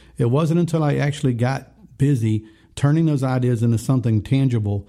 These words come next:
that I began to make progress and people could be blessed from what I thought God had given me and, and the gift I had given, He had given me. And so it does take discipline to harness your inspiration so you can turn it into something people can benefit from.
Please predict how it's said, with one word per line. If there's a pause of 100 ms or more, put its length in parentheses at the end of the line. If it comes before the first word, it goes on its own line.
(300)
that
I
began
to
make
progress
and
people
could
be
blessed
from
what
I
thought
God
had
given
me
and, (280)
and
the
gift
I
had
given,
He
had
given
me. (560)
And
so (180)
it
does
take
discipline
to
harness
your
inspiration
so
you
can
turn
it
into
something
people (280)
can
benefit
from.